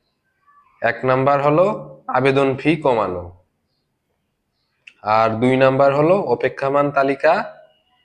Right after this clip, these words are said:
রেখে দেয়া। জনপ্রশাসন মন্ত্রণালয়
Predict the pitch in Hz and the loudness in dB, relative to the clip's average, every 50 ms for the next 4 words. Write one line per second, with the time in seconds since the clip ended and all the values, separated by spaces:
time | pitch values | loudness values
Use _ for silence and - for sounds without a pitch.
0 | _ _ _ _ _ _ _ _ _ _ _ _ _ _ _ _ _ _ _ _ | _ _ _ _ _ _ _ _ _ _ _ _ _ _ _ _ _ _ _ _
1 | _ _ _ - 107 110 110 - - 113 104 95 95 92 87 87 87 90 90 _ | _ _ _ -6 -4 -4 -4 -2 -2 -2 0 0 -2 -4 -4 -6 -10 -14 -20 _
2 | _ _ _ _ _ _ _ _ _ _ _ _ _ _ _ _ _ _ _ _ | _ _ _ _ _ _ _ _ _ _ _ _ _ _ _ _ _ _ _ _
3 | _ _ _ _ _ 1077 1077 1077 1077 1077 1077 1077 1077 1077 1077 1077 1077 _ _ _ | _ _ _ _ _ _ _ -20 -20 -20 -20 -20 -20 _ _ _ _ _ _ _
4 | _ _ _ _ _ _ _ _ _ _ _ _ _ _ - 120 120 131 135 139 | _ _ _ _ _ _ _ _ _ _ _ _ _ _ -6 -2 0 2 2 2
5 | 131 131 139 135 127 - - - - 147 156 156 151 151 151 151 147 151 147 151 | 2 0 0 -2 0 -2 -4 -2 0 0 2 2 2 2 2 2 2 2 2 2
6 | 151 151 151 151 156 156 160 170 185 208 | 2 4 4 2 4 4 4 2 2 0